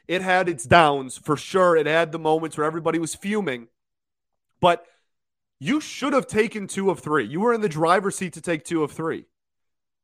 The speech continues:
You had a lead in game one as well. You, you should have taken game one even. But there's an argument for that.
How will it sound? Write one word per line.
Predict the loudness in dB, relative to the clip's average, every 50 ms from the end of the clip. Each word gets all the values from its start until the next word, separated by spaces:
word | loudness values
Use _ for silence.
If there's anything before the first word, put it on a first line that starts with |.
| _ _ _
You | -2 2 2 4
had | 6 6 4
a | 4
lead | 2 2 0 0 0 0
in | -2 -4 -4
game | -2 -2 -2 -2 -4
one | -6 -4 -2 -2 -2 -2 -2 -4
as | -4 -2 0 0 0 2
well. | 4 4 4 4 2
You, | 0 -4 -6 -6 -6 -6
you | -4 -4 -4 -4
should | -6 -6 -4 -2 -2
have | -2 -4
taken | -4 -2 -2 -2 0 -2 -6 -8 -2
game | -2 -2 -2 -2 -4
one | -4 -4 -2 -2 -2
even. | -4 -6 -6 -8 -12 -14 _ _ _ _ _ _ _ _ _ _ _ _ _ _ _ _ _ _ _ _ _
But | -4 -2
there's | 0 0 0 0
an | 2
argument | 2 2 2 0 -4 -8 -6
for | -2 0 2
that. | 4 4 4 4 2